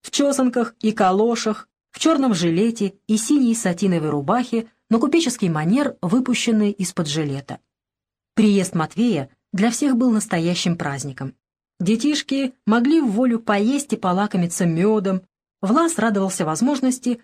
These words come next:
кое-что из привезённого с пасеки пустить в оборот в своей лавчонке и получить стопроцентную прибыль. Через час вся семья сидела за столом. Наталья подавала обед.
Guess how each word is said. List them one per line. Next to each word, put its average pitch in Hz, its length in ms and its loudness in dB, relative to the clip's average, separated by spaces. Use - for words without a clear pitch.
кое-что 294 440 0
из 233 120 -2
привезённого 185 640 0
с 170 80 -10
пасеки 233 440 -2
пустить 185 380 -4
в 170 40 -2
оборот 170 380 0
в - 60 -14
своей 156 340 -2
лавчонке 151 720 -4
и 320 100 2
получить 311 600 0
стопроцентную 170 800 -2
прибыль. 143 400 -6
Через 196 300 0
час 285 400 -4
вся - 240 -2
семья 202 340 0
сидела 180 400 0
за 170 80 -4
столом. 151 480 -4
Наталья 302 460 0
подавала 170 540 -2
обед. 135 340 -6